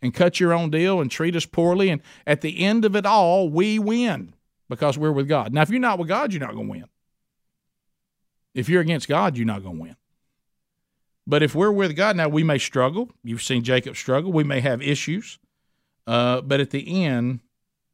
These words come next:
he wins. So you see what happens, forty-three.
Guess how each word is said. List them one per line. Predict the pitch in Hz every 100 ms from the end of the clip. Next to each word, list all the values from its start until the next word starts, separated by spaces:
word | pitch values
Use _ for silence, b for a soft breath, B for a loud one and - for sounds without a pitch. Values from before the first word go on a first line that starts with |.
| _ -
he | 151
wins. | 143 127 - - - _ _ _ _ _ _ _ _ _ _ _ _ _
So | - 135
you | 131 135
see | - 175 151
what | 139 135
happens, | 143 120 98 -
forty-three. | - 143 131 110 123 95